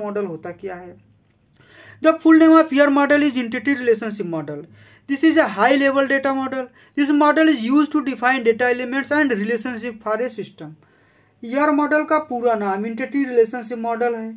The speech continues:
यह एक हाई लेवल का डेटा मॉडल है। इस मॉडल का यूज़ सिस्टम के लिए डेटा एलिमेंट्स और रिलेशनशिप को डिफाइन करने के लिए किया जाता है। In other words, in D B M S, E R model is a data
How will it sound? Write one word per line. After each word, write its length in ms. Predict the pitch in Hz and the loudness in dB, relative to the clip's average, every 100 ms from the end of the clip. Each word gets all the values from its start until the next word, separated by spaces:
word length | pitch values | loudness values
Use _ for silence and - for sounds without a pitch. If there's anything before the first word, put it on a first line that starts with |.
| - _ _ | -18 _ _
यह 120 | - 285 | -4 -2
एक 120 | 285 190 | -2 0
हाई 180 | 240 | 2
लेवल 280 | 269 262 269 269 | 2 0 0 -4
का 100 | 277 | -2
डेटा 280 | 220 202 185 | -2 -2 -4
मॉडल 360 | 170 160 160 | -6 -8 -10
है। 80 | 160 277 | -10 -10
इस 120 | 254 | -6
मॉडल 320 | 269 277 285 | -4 -4 -4
का 120 | 277 226 | -2 -2
यूज़ 340 | 202 202 202 | -2 -4 -6
सिस्टम 360 | 240 208 277 220 | -10 -8 -8 -6
के 140 | 214 | -8
लिए 260 | 156 156 151 - _ _ | -8 -10 -14 -18 _ _
डेटा 300 | - 233 262 | 0 2 2
एलिमेंट्स 520 | 269 247 233 214 214 269 | 0 0 -2 -4 -8 0
और 180 | 254 233 | 0 2
रिलेशनशिप 600 | 233 247 262 226 247 214 | 0 0 -2 -10 -14 -4
को 160 | 208 165 | -4 -4
डिफाइन 440 | 160 202 214 233 | -6 -8 -6 -4
करने 260 | 226 214 214 | -4 -4 -4
के 120 | 208 | -6
लिए 140 | 208 | -4
किया 220 | 202 175 151 | -4 -8 -10
जाता 320 | 156 151 165 | -12 -18 -20
है। 140 | 156 _ _ _ - _ _ _ | -20 _ _ _ -20 _ _ _
In 120 | 302 285 | -2 0
other 240 | 233 220 262 226 | 0 4 6 6
words, 240 | 214 208 | 6 2
in 160 | 285 269 | -2 -2
D 100 | 254 | -2
B 160 | 285 | 0
M 140 | 262 254 | 0 -4
S, 120 | 240 | -4
E 80 | 247 | -2
R 100 | 269 | -2
model 400 | 269 247 226 240 | -2 0 0 0
is 60 | 233 | 0
a 120 | 202 | 2
data 240 | 208 214 | 4 2